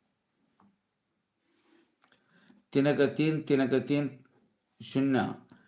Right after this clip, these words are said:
एक छेद शंभर पट, म्हणजेच एक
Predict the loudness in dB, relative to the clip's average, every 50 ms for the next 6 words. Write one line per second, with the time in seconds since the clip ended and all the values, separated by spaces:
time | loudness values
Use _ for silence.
0 | _ _ _ 0 4 6 6 6 6 2 -4 -2 0 2 2 2 0 0 2 2
1 | 4 6 6 6 6 4 4 4 4 4 4 2 -4 -12 -18 _ _ _ _ -20
2 | -20 -20 -20 _ _ _ _ -2 0 2 2 2 2 0 0 0 4 4 4 4
3 | 2 -2